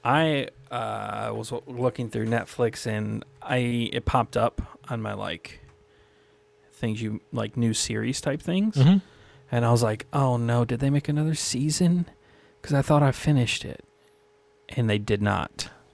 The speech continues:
Speaker 1: And I did finish it, and I'm glad to never watch it again.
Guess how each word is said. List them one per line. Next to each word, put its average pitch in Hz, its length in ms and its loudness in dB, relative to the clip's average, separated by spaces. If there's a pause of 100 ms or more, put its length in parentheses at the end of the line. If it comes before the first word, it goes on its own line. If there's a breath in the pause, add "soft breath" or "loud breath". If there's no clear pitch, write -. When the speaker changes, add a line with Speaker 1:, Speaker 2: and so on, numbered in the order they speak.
(240)
Speaker 1:
And 123 120 2
I 104 100 0
did 104 260 0
finish 107 340 -4
it, 110 220 0 (380 soft breath)
and 101 120 0
I'm 98 120 0
glad 101 360 0
to - 80 -8
never 101 280 0
watch - 260 -4
it 82 60 -4
again. - 220 -8